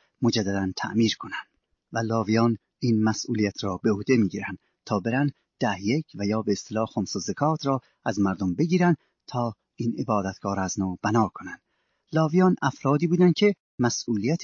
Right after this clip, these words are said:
اجرا و نگاهداری تشریفات و امور خانه خدا را به عهده داشتند. مردم وقتی دیدند که پادشاه اشتیاق روحانی رو در آنها زنده می‌کنند،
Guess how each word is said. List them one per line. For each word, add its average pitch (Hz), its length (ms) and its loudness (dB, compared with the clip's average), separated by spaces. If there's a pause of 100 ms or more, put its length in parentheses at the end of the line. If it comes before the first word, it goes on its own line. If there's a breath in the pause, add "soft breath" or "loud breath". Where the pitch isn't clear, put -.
(140)
اجرا 113 520 0
و 151 100 4
نگاهداری 110 800 0
تشریفات 135 640 -2 (300)
و 110 160 -2 (100)
امور 165 300 4
خانه 101 380 2
خدا 92 340 -6
را 90 160 -6 (260)
به 107 140 0
عهده 101 220 -2
داشتند. 95 480 -6 (760)
مردم 170 340 2
وقتی 202 260 0
دیدند 175 360 0
که 170 200 -2
پادشاه 156 580 0 (260)
اشتیاق 170 560 2
روحانی 135 560 2
رو 160 120 -2
در 113 180 0
آنها 117 240 0
زنده 104 380 0
می‌کنند، 117 440 0